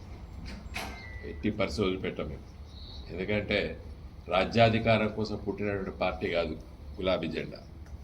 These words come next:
ప్రజల పక్షం కోసం, ప్రజల సమస్యలు పరిష్కరించడానికి పుట్టినాం. మాలాంటి వాళ్ళు మేము న్యాయవాదులం, ప్రాక్టీస్ చేస్తున్నాం. ఆ రోజులలో ఏ పత్రిక చూసినా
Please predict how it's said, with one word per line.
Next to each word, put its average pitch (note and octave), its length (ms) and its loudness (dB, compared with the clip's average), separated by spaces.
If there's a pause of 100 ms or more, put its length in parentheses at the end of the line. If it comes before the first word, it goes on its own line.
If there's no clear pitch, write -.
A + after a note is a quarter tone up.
(280)
ప్రజల G#2 280 6
పక్షం A2 400 2
కోసం, G#2 300 0
ప్రజల G2 560 2 (520)
సమస్యలు A2 460 4
పరిష్కరించడానికి G2 840 2
పుట్టినాం. D#2 320 -8 (1120)
మాలాంటి G#2 380 6
వాళ్ళు A2 180 8
మేము G#2+ 120 8
న్యాయవాదులం, F#2+ 640 4 (1080)
ప్రాక్టీస్ G2 440 4
చేస్తున్నాం. G2+ 420 2 (720)
ఆ F#2+ 100 6
రోజులలో A2 580 8
ఏ G2+ 240 8
పత్రిక A2 580 4
చూసినా G2+ 460 2